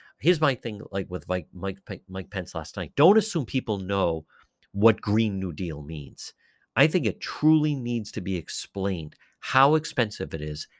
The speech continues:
how extreme it is, how unnecessary it is, the amount of money it would cost, and what, there's no way that, that the country would be able to pay for it. Of course, there would be an increase in taxes.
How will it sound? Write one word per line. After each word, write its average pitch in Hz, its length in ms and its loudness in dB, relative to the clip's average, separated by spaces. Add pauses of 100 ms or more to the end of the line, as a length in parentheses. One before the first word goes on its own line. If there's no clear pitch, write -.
how 123 280 2
extreme 147 840 0
it 78 100 -2
is, - 340 -8 (340)
how 127 240 4
unnecessary 131 1000 0
it - 20 -10
is, - 380 -6 (560)
the 113 120 0
amount 135 340 6
of 156 40 2
money 131 320 0
it 90 120 -6
would 87 220 -6
cost, - 800 0 (640)
and 98 280 0
what, 135 260 6
there's 117 240 0
no 170 140 8
way 165 400 6
that, 101 200 -2 (140)
that 107 180 -6
the - 60 -8
country 123 360 -4
would 101 120 -4
be 92 140 -4
able 90 120 -6
to 98 160 -2 (380)
pay 220 180 -2
for 69 300 -2
it. 85 60 -4
Of - 120 -8
course, - 360 4
there 143 80 6
would 95 80 2
be 98 120 2
an 90 80 2
increase 98 460 0
in 76 80 -8
taxes. - 640 -4